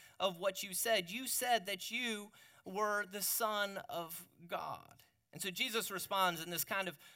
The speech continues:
uh, cryptic allusion to, to an, a,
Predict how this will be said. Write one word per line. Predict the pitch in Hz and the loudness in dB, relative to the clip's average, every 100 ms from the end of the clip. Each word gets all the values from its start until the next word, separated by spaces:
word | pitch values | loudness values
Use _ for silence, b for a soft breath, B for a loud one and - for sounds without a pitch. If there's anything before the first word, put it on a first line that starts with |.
| B | B
uh, | 156 156 147 147 | 4 6 6 0
cryptic | - 226 226 220 185 | 2 4 4 2 2
allusion | 175 170 185 196 156 147 127 | 0 0 0 0 -2 -2 -2
to, | 180 156 147 127 | -2 -2 -2 -4
to | - 170 | -6 -4
an, | 147 147 | -4 -4
a, | 143 | -4